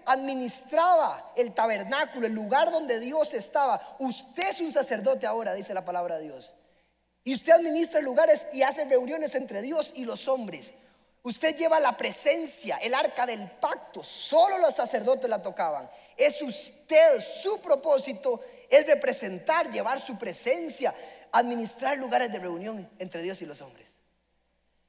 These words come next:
A donde sea que sea, haciendo ejercicio o trabajando,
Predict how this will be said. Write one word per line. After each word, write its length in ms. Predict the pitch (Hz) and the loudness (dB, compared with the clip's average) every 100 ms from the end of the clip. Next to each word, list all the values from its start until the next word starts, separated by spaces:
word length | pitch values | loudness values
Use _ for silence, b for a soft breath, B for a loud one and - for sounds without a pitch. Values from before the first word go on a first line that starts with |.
| _ _ _ _ _ _ _ _ - | _ _ _ _ _ _ _ _ 4
A 160 | 220 | 6
donde 340 | 220 220 202 202 | 6 2 -4 -6
sea 340 | - 294 392 | -2 0 0
que 140 | 269 | -2
sea, 260 | 220 262 302 - _ _ _ _ _ _ _ - | -8 -10 -12 -14 _ _ _ _ _ _ _ -4
haciendo 480 | 220 - 302 381 | -4 -2 -6 -4
ejercicio 500 | 285 233 202 320 339 | -4 -4 -4 -6 -4
o 60 | 269 | -4
trabajando, 720 | 226 190 170 240 285 254 180 | -2 -2 -2 -4 -10 -12 -16